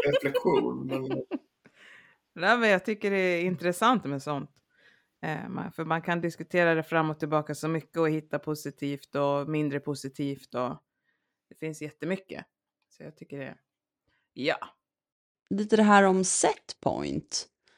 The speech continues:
Speaker 3: Eh, och, eh, vad det är och hur det påverkar våra kroppar och, och lite så.
Speaker 2: För att, för att jag måste bara slänga in här innan, innan Carl Magnus får börja förklara.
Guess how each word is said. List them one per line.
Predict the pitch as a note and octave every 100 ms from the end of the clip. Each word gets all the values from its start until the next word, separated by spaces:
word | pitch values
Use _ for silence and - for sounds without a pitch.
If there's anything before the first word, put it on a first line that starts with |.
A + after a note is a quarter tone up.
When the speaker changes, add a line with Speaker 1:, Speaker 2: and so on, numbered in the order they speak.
| _ _ _ _ _ _ _
Speaker 3:
Eh, | E3 E3 D#3 D3+ D3 -
och, | - F3+ F3 _ - -
eh, | F3 E3 E3 D#3+ - _ _ _ _ _
vad | D#3+ F#3+ A3+ B3 A#3
det |
är | A#3 A3 A3 A#3 C4+ C#4 _ _ -
och | E3+ E3+
hur | D#3+ F#3+ A3
det | A3+
påverkar | A#3 B3 A3 G#3+ G#3+ G#3+
våra | G3+ F#3+
kroppar | F#3+ G3+ _ F#3 F3+ F#3 G3 G#3+ _ _
och, | - F3 E3+ E3+ D#3
och | -
lite | E3+ E3+
så. | - - _ _ _ _ -
Speaker 2:
För |
att, | - F#3
för | A3+
att | G3+
jag | A3 A3+
måste | G3 -
bara | C3+ D3+
slänga | - D3+ D3+
in | D3+
här | A2
innan, | B2 D3 C#3 C3+
innan | E3 D3 C3+ C3+
Carl | - C3+
Magnus | C3+ C3 A2+ -
får | B2
börja | A#2+ - C#3 C3
förklara. | - - D3 F2